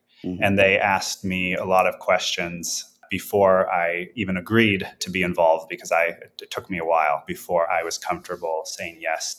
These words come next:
Speaker 2: to participate. The interview itself was conducted by other folks,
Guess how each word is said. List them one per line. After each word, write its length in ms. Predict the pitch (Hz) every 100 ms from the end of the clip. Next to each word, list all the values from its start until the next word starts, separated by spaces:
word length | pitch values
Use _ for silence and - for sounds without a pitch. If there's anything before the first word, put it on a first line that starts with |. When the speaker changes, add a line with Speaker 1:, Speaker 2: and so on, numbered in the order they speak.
| -
Speaker 2:
to 300 | 87 80 80
participate. 680 | - - 92 - - - 80 _ _ - - _ _ -
The 120 | 123
interview 300 | 120 101 95
itself 460 | 92 - 92 92
was 100 | 95
conducted 540 | - 98 90 - 92 90
by 380 | 87 82 87 87
other 220 | 110 113
folks, 560 | - 113 107 - -